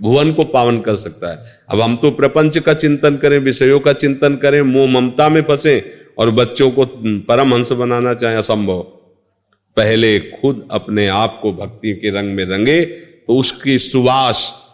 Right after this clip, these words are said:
उसके आचरण उस पर प्रभाव डालेंगे, नहीं तो असंभव है।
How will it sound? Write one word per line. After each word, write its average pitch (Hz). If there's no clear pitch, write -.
उसके 113
आचरण 120
उस 117
पर 117
प्रभाव 101
डालेंगे, 85
नहीं 113
तो 117
असंभव 104
है। -